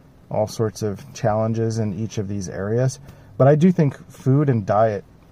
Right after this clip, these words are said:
is a really important first step for balancing. And it's gonna be different for different people because you're gonna have different instinctual sequences in the Enneagram. And I think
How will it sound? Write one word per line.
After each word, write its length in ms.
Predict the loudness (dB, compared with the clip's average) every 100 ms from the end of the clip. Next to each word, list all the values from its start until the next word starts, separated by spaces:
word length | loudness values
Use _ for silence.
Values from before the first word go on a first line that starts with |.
| _ -6
is 440 | -4 -2 -6 -10 -6
a 80 | -2
really 340 | 0 2 2
important 540 | 0 -2 -4 -2 -4 -4
first 240 | -6 -4
step 280 | -2 -4 -4
for 140 | -10
balancing. 580 | -6 -2 -2 -4 -8 -8 -12 -20 -20 -6
And 120 | 2 2
it's 140 | 4
gonna 160 | 2 4
be 140 | 4
different 400 | 4 2 0 -4
for 280 | -2 -4 -4 -8 -4
different 340 | -2 0 -2
people 360 | -2 0 2 2
because 400 | 0 0 -2 0
you're 80 |
gonna 160 | 0 2
have 220 | 2 0
different 440 | -2 -2 0 -2 -6 -16 -20 -20 -20 _ _ _ _ _ -20 -2
instinctual 480 | 0 2 2 2 -2
sequences 800 | 0 0 0 -2 -4 -6 -6 -12 -20 -20 -20 -20 -10 0
in 140 | 2
the 80 | 4
Enneagram. 580 | 2 2 0 0 -2 0
And 100 | -2
I 60 |
think 340 | -2 -4 -4